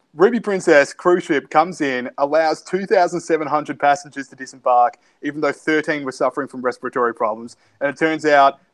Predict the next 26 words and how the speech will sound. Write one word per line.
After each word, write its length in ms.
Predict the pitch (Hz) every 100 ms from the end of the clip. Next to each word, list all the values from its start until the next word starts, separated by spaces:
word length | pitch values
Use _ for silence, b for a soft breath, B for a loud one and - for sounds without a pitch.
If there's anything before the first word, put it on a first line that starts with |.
| _ - -
a 40 |
hundred 300 | - 165 151
and 80 | 143
thirty 220 | 147 139
passengers 480 | 127 131 127 123 120
had 140 | 123
coronavirus, 800 | 117 120 113 110 98 101 113 -
and 100 | 135
they 40 | 120
<laughs> 60 | -
all 100 | 180
just 220 | - -
got 160 | -
waved 440 | 143 147 160 160 151
off 140 | 139
the 80 | 143
boat 320 | 131 123 120 - _ _ _ -
as 200 | 151 147
everyone's 400 | 139 139 131 123
talking 280 | 143 120 123
about, 440 | 120 117 117 117
we 100 | 131
need 160 | 127 123
to 120 | 117
close 300 | 117 131 113
borders. 500 | 117 110 98 - -